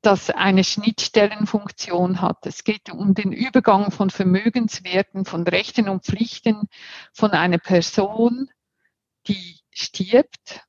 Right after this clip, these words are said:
oder gestorben ist, auf andere Personen.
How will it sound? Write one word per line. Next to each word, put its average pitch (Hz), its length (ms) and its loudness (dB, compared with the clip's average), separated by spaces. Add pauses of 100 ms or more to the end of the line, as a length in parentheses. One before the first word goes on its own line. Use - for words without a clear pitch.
(280)
oder 180 140 0
gestorben 185 640 0
ist, - 460 -4 (440)
auf 175 220 0
andere 190 380 2
Personen. 165 920 -6